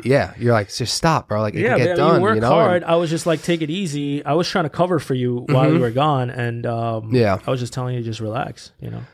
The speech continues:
Speaker 1: Yeah, but, um, I think, you know, again, I think it's maybe something that we can discuss more potentially in, at a, in another, um, you know, episode at a later date. But,
Speaker 2: Mm-hmm.
Speaker 1: um, again, just, I guess, something to, to consider. Um,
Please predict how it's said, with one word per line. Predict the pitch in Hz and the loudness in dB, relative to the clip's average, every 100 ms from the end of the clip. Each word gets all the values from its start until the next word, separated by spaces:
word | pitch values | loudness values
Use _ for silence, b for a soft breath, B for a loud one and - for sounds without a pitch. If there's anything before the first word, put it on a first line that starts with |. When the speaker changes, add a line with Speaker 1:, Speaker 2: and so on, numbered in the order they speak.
| _ | _
Speaker 1:
Yeah, | 120 131 101 - | 0 2 0 -4
but, | 113 110 110 | 0 2 4
um, | 110 110 | 2 2
I | 110 | -2
think, | 113 160 151 - - | -2 0 0 -2 0
you | |
know, | 156 | 2
again, | 175 190 | 4 4
I | 143 | 4
think | 175 139 | 0 0
it's | 156 | 2
maybe | 156 156 | 2 4
something | - 139 147 139 | 2 2 2 4
that | 127 - | 2 2
we | 139 | -2
can | 135 131 | -2 -2
discuss | 123 - 135 - | -4 0 -2 -2
more | 117 123 131 139 135 - | -2 2 4 4 0 -4
potentially | 139 147 139 - 143 143 | -2 0 0 0 0 2
in, | 113 - | -2 -4
at | 107 113 | -4 -2
a, | 110 - - | -4 -4 -8
in | 117 113 | -6 -4
another, | 117 117 110 104 104 - _ - | -2 -2 0 -2 -4 -10 _ -10
um, | - 104 - - - | -6 -4 -6 -6 -2
you | |
know, | 113 | -2
episode | 120 123 135 131 127 | 0 0 2 4 4
at | 110 | 2
a | |
later | 113 120 110 | 2 2 2
date. | 113 143 170 | 2 2 2
But, | 120 104 110 | 0 0 -2
Speaker 2:
Mm-hmm. | 113 117 - - | -14 -16 -8 -2
Speaker 1:
um, | 120 117 | -2 0
again, | 165 214 170 | 0 2 2
just, | 147 - | -2 0
I | 143 | 0
guess, | 160 | 0
something | - 175 170 | 0 0 -2
to, | - 151 | 0 0
to | 135 139 | 0 -4
consider. | 135 113 143 127 101 - b b b - | -4 -2 0 2 0 -6 b b b 0
Um, | 110 107 107 104 | 4 6 4 2